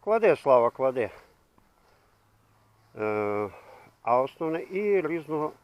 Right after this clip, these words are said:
різновозрастна, різновікова бджола. Значить, стартер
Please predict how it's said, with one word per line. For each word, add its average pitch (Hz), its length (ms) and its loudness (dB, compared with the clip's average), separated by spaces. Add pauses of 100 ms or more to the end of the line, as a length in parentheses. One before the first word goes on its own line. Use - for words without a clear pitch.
(160)
різновозрастна, 131 1800 -8 (880)
різновікова 131 840 -8
бджола. 101 480 -4 (4000)
Значить, 143 400 -4
стартер 147 520 2